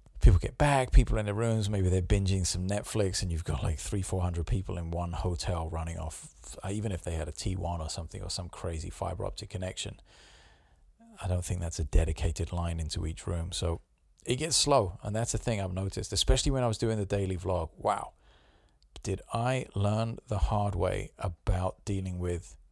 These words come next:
poor connections? I seem to remember being in Turkey on the last minute world tour. I was in Istanbul,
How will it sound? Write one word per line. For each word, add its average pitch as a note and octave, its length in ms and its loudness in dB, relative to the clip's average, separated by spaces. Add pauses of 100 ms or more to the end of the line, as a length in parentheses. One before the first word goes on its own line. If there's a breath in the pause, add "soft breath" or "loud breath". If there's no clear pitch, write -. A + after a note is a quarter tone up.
(200)
poor G2+ 180 6
connections? - 720 -6 (500 soft breath)
I - 60 -8
seem - 240 2
to C3+ 100 -4
remember A#2 240 0
being A2 260 0
in F#2+ 120 -4
Turkey G2+ 580 2 (440 soft breath)
on F#2 260 -2
the F2 100 -4
last F#2 320 0
minute F#2 200 -2
world F2+ 180 -2
tour. G2 140 0
I F2+ 40 0
was E2+ 100 -4
in F#2 120 -4
Istanbul, F2+ 680 -2